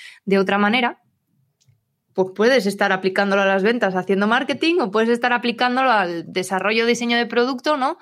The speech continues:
Eh, para conseguir que esos usuarios se comporten de la manera que tú quieres en tu super app.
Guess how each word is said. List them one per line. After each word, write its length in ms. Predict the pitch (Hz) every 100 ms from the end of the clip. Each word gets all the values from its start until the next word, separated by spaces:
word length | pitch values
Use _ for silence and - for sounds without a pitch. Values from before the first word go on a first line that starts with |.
| - - - -
Eh, 800 | 214 214 190 185 180 175 175 175 175 185 180 190 -
para 440 | 196 190 180 180
conseguir 400 | 220 202 196 226
que 80 | 233
esos 180 | 240 226
usuarios 480 | 240 - 220 233 220
se 100 | 214
comporten 460 | 208 202 208 208 202
de 60 |
la 80 | 202
manera 320 | 196 196 202
que 80 | 196
tú 140 | 196 196
quieres 320 | 208 190 190
en 120 | 185
tu 160 | 185 180
super 260 | 175 190
app. 180 | 208 -